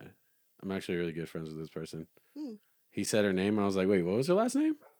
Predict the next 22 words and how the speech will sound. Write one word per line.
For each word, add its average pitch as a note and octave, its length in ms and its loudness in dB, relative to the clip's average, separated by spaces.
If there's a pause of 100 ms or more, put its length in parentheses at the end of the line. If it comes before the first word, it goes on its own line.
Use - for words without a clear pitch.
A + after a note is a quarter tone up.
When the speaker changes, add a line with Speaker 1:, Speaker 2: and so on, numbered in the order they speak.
(220)
Speaker 1:
I B2 60 -4
was C3+ 120 0
like, B2 260 4
"I F3 60 -4
remember A3 220 0
seeing D#3 160 4
that D3 100 8
Speaker 2:
Yeah, D3 80 12
Speaker 1:
last D3 80 12
Speaker 2:
is - 60 4
Speaker 1:
name E3 120 12
Speaker 2:
it, D#3+ 40 8
Speaker 1:
on, D3+ 80 8
like, D3 120 8
one D3 80 8
of D3+ 60 8
Speaker 2:
it's D#3 80 4
Speaker 1:
your - 100 4
Speaker 2:
weird. A#3+ 160 4
Speaker 1:
posts." G#3 140 -4
Speaker 2:
It's - 60 -14
like G3+ 240 0